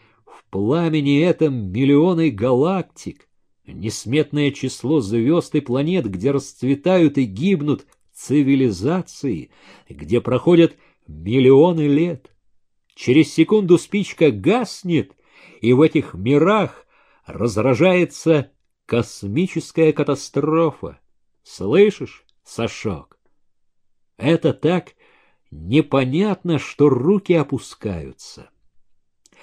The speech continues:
Неожиданно Максимов услышал смех, сначала неуверенный,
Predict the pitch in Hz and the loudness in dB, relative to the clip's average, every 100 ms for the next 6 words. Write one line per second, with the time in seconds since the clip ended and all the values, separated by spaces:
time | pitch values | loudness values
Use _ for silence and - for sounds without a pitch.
0 | - - 73 76 107 180 196 220 208 202 | -20 -20 -18 -6 2 4 4 2 2 2
1 | 180 175 - - 208 165 - 135 - 160 | 0 -2 -10 -6 -2 -2 -4 -10 -2 -2
2 | - 151 - - 131 147 87 - _ - | 0 -2 -4 -8 -4 -2 -4 -10 _ -16
3 | 98 165 170 135 120 120 120 110 139 185 | -8 -2 0 0 -2 -2 -2 0 4 4
4 | 160 151 139 139 127 104 | 2 -2 -4 -2 -2 -4